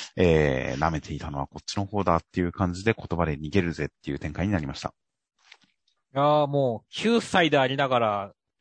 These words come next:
Speaker 2: 首をポロンできるあやこちゃんは可愛いなって思いましたね。
Speaker 1: <laughs> そうですね。まあ、また何か盗作的な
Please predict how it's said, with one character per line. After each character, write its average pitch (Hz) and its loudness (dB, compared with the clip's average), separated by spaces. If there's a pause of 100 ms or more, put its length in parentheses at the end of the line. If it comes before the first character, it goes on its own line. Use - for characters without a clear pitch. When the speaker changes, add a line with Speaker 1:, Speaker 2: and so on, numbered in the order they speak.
Speaker 2:
首 165 0
を 175 2
ポ 180 0
ロ 196 4
ン 185 -4
で 127 -6
き 131 -8
る 104 -8 (100)
あ 151 0
や 147 4
こ 139 0
ち - -4
ゃ 113 0
ん 95 -4
は 92 -4 (280)
可 151 2
愛 185 6
い - 4
な 156 4
っ - -6
て 107 -6
思 92 -8
い - -18
ま 95 -18
し - -20
た 92 -14
ね。 98 -8
Speaker 1:
<laughs> - 2 (1200)
そ 87 -4
う - -8
で - -16
す - -10
ね。 92 0 (280)
ま 76 6
あ、 - -8 (420)
ま 87 -2
た 80 4
何 85 0
か 73 2
盗 101 -4
作 90 -4
的 - -12
な 80 2